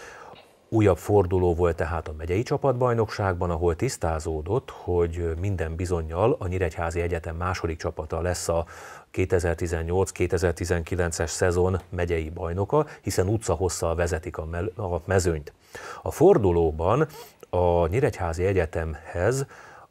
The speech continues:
a Balkán csapata látogatott. A Balkán csapata rendkívül tartalékos, hiányos, foghíjas volt, és, ö, eleve nem túl nagy reményekkel mehettek az egyetemistákhoz.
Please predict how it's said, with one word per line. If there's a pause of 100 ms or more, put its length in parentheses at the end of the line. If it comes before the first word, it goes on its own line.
a (720)
Balkán
csapata
látogatott.
A
Balkán
csapata
rendkívül
tartalékos,
hiányos,
foghíjas
volt, (300)
és,
ö, (340)
eleve (100)
nem
túl
nagy
reményekkel
mehettek
az
egyetemistákhoz.